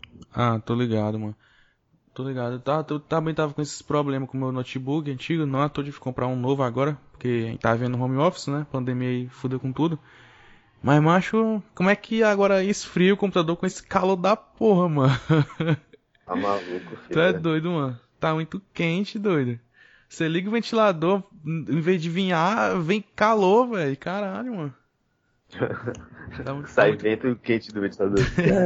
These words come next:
Speaker 1: <laughs> Tá ligado, mano? Mas também é muito decorrência dessa mudança, né, mano? Climática, aquecimento global, essas queimadas do, da Amazônia e do Pantanal, né, mano?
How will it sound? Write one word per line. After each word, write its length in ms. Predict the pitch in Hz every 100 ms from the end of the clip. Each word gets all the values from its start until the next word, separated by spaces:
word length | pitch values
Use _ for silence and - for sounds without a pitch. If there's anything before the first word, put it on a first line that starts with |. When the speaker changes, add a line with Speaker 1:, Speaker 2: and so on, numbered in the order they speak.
| 175 139
Speaker 1:
<laughs> 720 | - 151 156 - - - 196 -
Tá 120 | 165
ligado, 400 | 170 143 139 170
mano? 180 | 143 120 _ _ _ _ _
Mas 140 | 131
também 180 | 151 156
é 20 |
muito 140 | 156 156
decorrência 600 | 165 165 147 151 151 160 160 156 - _
dessa 200 | 127 156
mudança, 400 | 160 143 180 190
né, 60 |
mano? 80 | 175
Climática, 680 | 156 147 131 139 - - 170 - _
aquecimento 480 | - 135 - 131 123
global, 760 | 127 117 123 135 151 151 131
essas 260 | 135 135 -
queimadas 420 | 135 135 123 120
do, 200 | 120 113
da 140 | 110
Amazônia 360 | 127 123 117 123
e 40 |
do 40 | 131
Pantanal, 440 | 135 151 131 113
né, 80 | 131
mano? 200 | 135 120